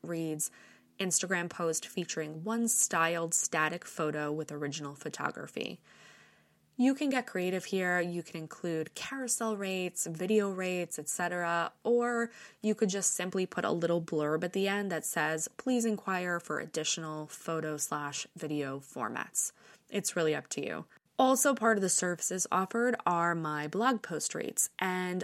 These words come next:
I used to present this as a three-tiered package. I did, I think I did, like, silver,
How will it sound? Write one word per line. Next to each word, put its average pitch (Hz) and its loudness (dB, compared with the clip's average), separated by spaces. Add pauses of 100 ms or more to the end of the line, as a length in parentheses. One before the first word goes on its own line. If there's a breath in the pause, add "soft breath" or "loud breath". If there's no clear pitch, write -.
(100)
I 202 2
used 214 0
to - -10
present 196 0
this 202 -2
as 165 2
a 156 -2
three-tiered 160 -2
package. 165 -2
I 160 -4
did, 156 -4
I - -8
think 170 -6
I 170 -2
did, 156 -4
like, 151 -4
silver, 151 0